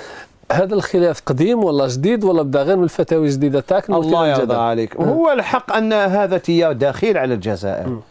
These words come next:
Speaker 2: تصور، إحنا الشعب الجزائري قبل أن يولد ابن عبد الوهاب مؤسس الوهابية، وقبل أن يولد المدخلي،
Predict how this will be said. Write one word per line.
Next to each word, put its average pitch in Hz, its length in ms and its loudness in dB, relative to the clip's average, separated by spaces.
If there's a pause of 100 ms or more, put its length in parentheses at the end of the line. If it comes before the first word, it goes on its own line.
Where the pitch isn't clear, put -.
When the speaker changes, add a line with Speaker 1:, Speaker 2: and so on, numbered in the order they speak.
(520)
Speaker 2:
تصور، 175 460 0
إحنا 160 220 0
الشعب 127 300 -2
الجزائري 107 760 -2 (840)
قبل 214 220 0
أن 170 240 0
يولد 165 460 0
ابن 139 400 0
عبد 120 220 -2
الوهاب 131 400 0
مؤسس 127 440 -6
الوهابية، 101 580 -2
وقبل 170 360 -2
أن 151 200 -2
يولد 160 320 0
المدخلي، 113 600 -4